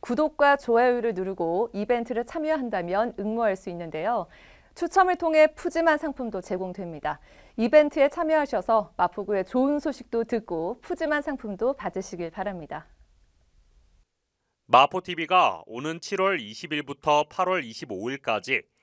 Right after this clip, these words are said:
Speaker 2: 가족, 친구, 같이 구독 이벤트를 진행합니다. 참여 방법은 마포구 유튜브 채널을 구독, 보고 싶은 영상 시청 후 좋아요를 누른 뒤 구독 및 좋아요 인증 화면을 캡처해야 합니다.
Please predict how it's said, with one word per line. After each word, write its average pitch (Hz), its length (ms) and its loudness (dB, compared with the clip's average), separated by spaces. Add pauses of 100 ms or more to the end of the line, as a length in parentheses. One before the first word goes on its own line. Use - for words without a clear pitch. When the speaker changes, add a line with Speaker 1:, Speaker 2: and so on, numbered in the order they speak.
(160)
Speaker 2:
가족, 131 400 0
친구, 180 460 -2
같이 - 380 -8
구독 139 360 -6
이벤트를 131 500 -2
진행합니다. 90 800 -4 (680)
참여 196 280 2
방법은 160 680 0
마포구 175 500 -2
유튜브 160 400 -6
채널을 165 580 0
구독, 117 400 -4 (420)
보고 139 220 0
싶은 180 340 -4
영상 120 400 -4
시청 139 380 -6
후 117 260 0
좋아요를 139 640 0
누른 110 320 -10
뒤 107 200 -6 (520)
구독 170 240 0
및 190 240 0
좋아요 156 500 2
인증 123 420 -10
화면을 147 520 -2
캡처해야 185 580 -2
합니다. 85 480 -4